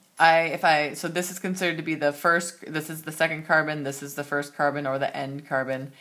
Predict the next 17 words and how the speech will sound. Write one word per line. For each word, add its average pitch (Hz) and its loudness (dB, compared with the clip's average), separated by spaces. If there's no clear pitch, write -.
Here 190 2
is 190 -2
your 185 4
third 190 2
isomer. 156 0
So 156 -4
you've 151 -4
got 156 6
two 185 -6
carbons. 165 2
Knowing 170 2
that 151 -2
nitrogen 175 2
actually 151 -2
needs 151 -6
to 151 0
have 151 0